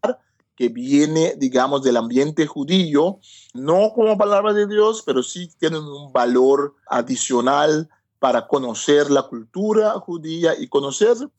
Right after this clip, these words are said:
cómo se plasmó, digamos, la historia del pueblo judío. Entonces, eso es muy interesante, Melvin, que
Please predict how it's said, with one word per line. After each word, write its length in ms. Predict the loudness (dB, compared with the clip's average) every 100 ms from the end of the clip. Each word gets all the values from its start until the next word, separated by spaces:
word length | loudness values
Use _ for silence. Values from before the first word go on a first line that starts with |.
| _
cómo 460 | 0 2 2 2
se 160 | 0 -2
plasmó, 680 | 2 0 0 -2 2 2 0
digamos, 520 | 0 2 0 0 -2
la 100 | -2
historia 720 | -2 -2 2 2 2 0 0 -8 _ _
del 220 | 0 0 2
pueblo 320 | 0 2 0
judío. 420 | -2 -2 0 0
Entonces, 440 | 0 -2 0 -2
eso 240 | 0 -2 -2
es 80 | -6
muy 120 | -2
interesante, 680 | 0 0 0 0 0 -2 0
Melvin, 440 | 2 2 -2 -4
que 360 | 0 2 2